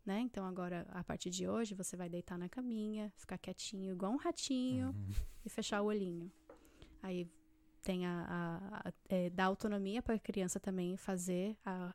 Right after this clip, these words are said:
Speaker 1: o ritual pré-sono. Então, faz com uma boneca, por exemplo, ou com um ursinho de pelúcia.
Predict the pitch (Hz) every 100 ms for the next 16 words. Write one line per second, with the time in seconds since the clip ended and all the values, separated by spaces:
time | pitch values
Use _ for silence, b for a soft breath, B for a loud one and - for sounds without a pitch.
0 | - 185 185 - 185 180 190 - 185 180
1 | 185 190 - - 180 - 185 - 190 175
2 | 196 185 185 180 190 196 185 180 175 -
3 | 180 180 - b b - 185 - 180 175
4 | 175 175 - 185 175 175 185 190 175 190
5 | 185 180 - 190